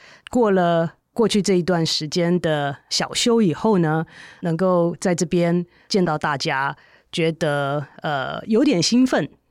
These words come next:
然后也是有一点点的紧张哦。啊，因为其实录 Podcast 这件事情呢，呃，我想，呃，之前跟各位听众朋友，还有跟恒毅、跟这个制作的团队，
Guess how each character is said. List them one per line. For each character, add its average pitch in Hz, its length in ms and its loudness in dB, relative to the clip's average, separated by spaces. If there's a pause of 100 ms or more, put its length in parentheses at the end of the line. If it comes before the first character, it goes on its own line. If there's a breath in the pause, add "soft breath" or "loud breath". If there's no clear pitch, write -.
(180)
然 175 240 0
后 214 400 2
也 196 360 2
是 294 200 2
有 208 220 4
一 294 80 4
点 247 320 2
点 170 300 2
的 175 180 2
紧 139 400 -4
张 202 280 0
哦。 180 240 2 (340 loud breath)
啊， 156 180 0
因 240 180 4
为 269 160 2
其 226 220 0
实 233 200 4
录 254 200 4
Podcast 196 640 0
这 196 80 2
件 170 180 2
事 185 180 0
情 147 260 -2
呢， 151 220 -2 (300 loud breath)
呃， 147 280 0
我 170 120 2
想， 160 420 0 (180)
呃， 143 380 -2
之 180 160 -4
前 160 400 -2
跟 175 240 0
各 175 120 0
位 170 80 2
听 170 140 0
众 165 140 0
朋 156 200 -4
友， 151 140 0
还 151 100 -4
有 147 100 -2
跟 160 200 -4
恒 143 200 -6
毅、 170 200 -4
跟 165 440 -2
这 175 140 -4
个 156 100 -4
制 175 160 -4
作 160 120 -2
的 139 100 -8
团 143 300 -8
队， 185 240 0